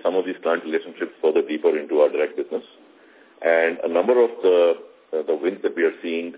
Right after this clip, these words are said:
are reflecting, uh, you know, that integration at a end client level. And that, I think, is, is actually the most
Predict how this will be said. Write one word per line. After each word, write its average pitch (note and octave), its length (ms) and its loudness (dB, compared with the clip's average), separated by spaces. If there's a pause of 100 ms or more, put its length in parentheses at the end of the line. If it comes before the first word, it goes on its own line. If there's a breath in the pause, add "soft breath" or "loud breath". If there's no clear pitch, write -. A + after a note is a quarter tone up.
(120)
are D#2 100 2
reflecting, F2 720 -4 (240)
uh, D2 280 2
you D#2+ 80 -8
know, D#2+ 80 -2
that D2+ 160 2
integration D#2 640 -6 (100)
at D2 160 -2
a E2+ 160 4 (440)
end E2 200 -6 (260)
client D2 260 -2
level. A1 220 -4 (680 soft breath)
And F2 140 -4
that, A#2 160 6
I A#2+ 60 4
think, A#2 180 -4
is, F#2+ 60 -4
is F#2 320 -2
actually F2 220 -2
the F2 60 0
most F2 200 -2